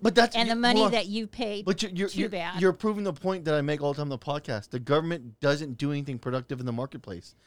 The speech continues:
Speaker 1: It all it does is drive the cost of competition out of the marketplace, so you don't have any competition. So, wh-, like, if you run down the long game, and I could see them, I could see this being a, being a very, very tangible thing.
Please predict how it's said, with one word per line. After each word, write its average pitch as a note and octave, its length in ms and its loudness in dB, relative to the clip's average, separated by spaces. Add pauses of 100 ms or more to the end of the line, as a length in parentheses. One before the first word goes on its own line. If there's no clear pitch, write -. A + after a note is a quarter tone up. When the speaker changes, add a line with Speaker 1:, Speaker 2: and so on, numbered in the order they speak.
(220)
Speaker 1:
It D#3 80 4
all E3 100 8
it F#3 80 4
does F#3 220 4
is C#3 80 -6
drive D#3 240 2
the E3 80 -6
cost D#3+ 420 -2
of B2 100 -12
competition C#3+ 800 -6 (320)
out D#3 120 4
of D3+ 40 2
the D3 80 2
marketplace, D3 720 0 (440)
so D#3 200 0
you D3+ 140 -2
don't F3+ 220 2
have F#3 260 2
any D3+ 140 -4
competition. A2 500 -8 (200)
So, G#3+ 180 4
wh-, - 260 -12
like, E3 140 -2 (120)
if C#3 160 -4
you G#3 160 -2
run F#3+ 220 2
down F3+ 140 2
the D3+ 80 0
long B2+ 240 -2
game, C3+ 200 -2
and A#2+ 60 -6
I A2+ 60 0
could A2+ 160 -8
see C3+ 240 -4
them, B2+ 280 -4
I B2+ 100 -2
could A#2 120 -10
see C#3+ 140 -4
this B2 180 -4
being A#2+ 240 -4
a, G2+ 40 -8
being A#2 340 -8
a G#2 40 -6
very, G#2+ 280 -6 (200)
very A#2 200 -2
tangible A2 340 -6
thing. A2 300 -8